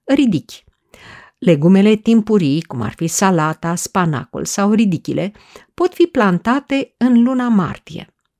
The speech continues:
Nu planta roșii sau castraveți pe balcon decât după îngheț, când temperaturile nocturne nu scad sub zece grade. Poți să crești în prealabil răsaduri sau să le cumperi din piață.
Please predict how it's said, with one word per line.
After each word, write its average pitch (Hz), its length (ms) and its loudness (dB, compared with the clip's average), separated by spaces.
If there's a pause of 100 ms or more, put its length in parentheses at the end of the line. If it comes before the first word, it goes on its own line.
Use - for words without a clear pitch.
(480)
Nu 339 200 0
planta 165 680 -2
roșii 139 360 -2
sau 131 280 -4
castraveți 139 680 -6
pe 165 80 -4
balcon 143 840 -6
decât 220 360 0
după 254 220 -2
îngheț, 277 520 -2 (400)
când 175 340 0
temperaturile 156 800 -2
nocturne 170 880 0
nu 277 280 2
scad 208 480 -4
sub 196 360 -2 (260)
zece 135 440 -2
grade. 160 540 -4 (720)
Poți 180 180 -2
să 175 100 0
crești 208 340 -2
în 226 100 0
prealabil 175 720 -2
răsaduri 185 640 -4
sau 320 200 -2
să 381 200 -4
le 381 160 2
cumperi 349 340 -2
din 320 140 0
piață. - 480 -8